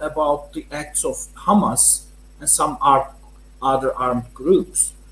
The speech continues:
I, unfortunately, I am a bit, uh, you know, uh, like, um, uneasy about the fact that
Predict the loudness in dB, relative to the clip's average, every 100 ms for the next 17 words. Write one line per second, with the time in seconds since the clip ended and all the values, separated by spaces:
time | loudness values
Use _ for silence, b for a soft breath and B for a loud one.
0 | -20 -20 -20 -20 -4 -2 0 -2 -6 0
1 | 0 0 -2 -8 -10 -8 -6 -6 -8 -20
2 | -20 -20 -20 -10 0 2 2 -2 -4 -4
3 | -4 -4 -10 -20 -20 -12 -2 0 0 -4
4 | -4 0 2 2 -4 -14 -12 -10 -2 0
5 | 0 -2 -8 -10 -8 -6 -8 -4 -2 -2
6 | -2 0 2 2 -2 -4 -8 -20 -20 -20
7 | -18 -8 -2 0 -2 -6 -8 -6 -6 -4
8 | -6